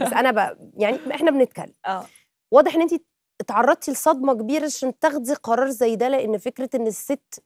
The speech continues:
Speaker 1: آآ، آآ، تمُر بتجربة طلاق دي مش حاجة سهلة أبدا.
Speaker 2: أكيد، بس هي لأ، م-، أنا م-، يعني الصدمة اللي أنا فيها دلوقتي مش بسبب علي، حرام، لأ خالص، هو مش السبب فيها خالص. أنا الصدمة اللي ف-،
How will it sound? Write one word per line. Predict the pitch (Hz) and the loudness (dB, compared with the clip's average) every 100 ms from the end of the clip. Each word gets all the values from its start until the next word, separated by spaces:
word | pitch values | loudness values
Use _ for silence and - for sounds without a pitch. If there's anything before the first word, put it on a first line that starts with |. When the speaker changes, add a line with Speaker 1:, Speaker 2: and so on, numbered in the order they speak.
| _ | _
Speaker 1:
آآ، | 190 190 - | -4 -4 -2
آآ، | 190 180 - - | -2 -2 -8 -6
تمُر | 202 226 269 254 | 0 2 2 2
بتجربة | 196 208 185 214 247 - | -2 -2 -2 0 -2 -6
طلاق | 214 208 269 330 | -4 0 0 -2
دي | 208 247 | -6 -4
مش | 277 - | -4 -6
حاجة | - 277 | -4 -2
سهلة | 269 285 247 247 - | -2 -4 -2 -2 2
أبدا. | 254 190 170 - _ _ _ - | 2 2 -2 -6 _ _ _ -6
Speaker 2:
أكيد، | 226 254 214 | -4 -4 -6
بس | 254 320 | -4 0
هي | 403 311 | 2 2
لأ، | 311 247 | 0 -2
م-، | |
أنا | 254 262 285 | -2 -2 -2
م-، | 262 | -4
يعني | 233 214 202 196 | -4 -4 -4 -12
الصدمة | 220 - 277 285 294 | -14 -6 -4 -4 -4
اللي | 269 | -4
أنا | 285 | -6
فيها | 262 285 | -4 -2
دلوقتي | 233 285 | -2 -4
مش | 254 | -6
بسبب | 208 220 226 196 | -6 -4 -2 0
علي، | 180 160 | 0 -2
حرام، | 185 175 160 | -6 -6 -6
لأ | 180 - | -12 -6
خالص، | 202 160 - | -6 -6 -8
هو | 185 | -12
مش | 180 | -12
السبب | - 208 208 | -8 -6 -6
فيها | 214 190 | -8 -10
خالص. | - - - | -12 -20 -8
أنا | 202 226 214 - - - 208 | -4 -2 -4 -8 -20 -12 -6
الصدمة | 226 302 349 330 | 0 2 2 0
اللي | 269 | -2
ف-، | 254 - | -6 -8